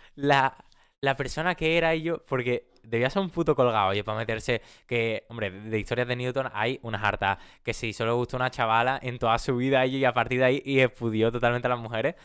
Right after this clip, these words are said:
murió virgen, por cierto, eh, que si luego, eh, con, con las agujas para poder mirar directamente al sol, y me llama mucho la atención cómo debía pers-, pensar esa persona,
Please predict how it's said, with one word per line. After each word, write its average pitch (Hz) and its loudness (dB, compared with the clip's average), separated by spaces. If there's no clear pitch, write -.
murió 110 2
virgen, 113 0
por 113 0
cierto, 123 -2
eh, 127 2
que 131 -4
si 120 -6
luego, 123 6
eh, 117 2
con, 113 -6
con 120 0
las 110 0
agujas 110 -2
para 117 -4
poder 110 -4
mirar 110 -2
directamente 107 -4
al 92 -8
sol, 135 -2
y 131 0
me 120 -2
llama 110 -2
mucho 165 -2
la 165 2
atención 160 -6
cómo 135 0
debía 147 2
pers-, - -8
pensar 117 -2
esa 123 -4
persona, 131 -2